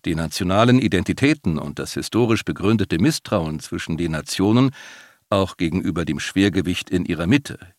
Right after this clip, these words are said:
gegenüber Deutschland, wogen trotz dessen jahrzehntelanger Teilung schwerer als alle Vernunftgründe für ein vereinigtes Europa.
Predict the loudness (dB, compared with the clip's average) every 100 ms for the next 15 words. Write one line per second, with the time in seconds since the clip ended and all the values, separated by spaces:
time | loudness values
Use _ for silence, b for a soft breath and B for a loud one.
0 | _ _ _ -2 0 -2 -2 0 0 0
1 | 0 -2 -2 b b b b b _ 4
2 | 6 4 2 0 -2 0 0 0 0 2
3 | 2 0 -4 2 2 4 2 2 0 0
4 | 0 0 0 -2 -6 -4 2 2 2 -2
5 | -4 -6 -2 0 0 0 0 0 -2 -4
6 | -4 -4 -4 -4 -4 -4 -4 -2 -2 -2
7 | -6 -8 -10 -12 -18 -20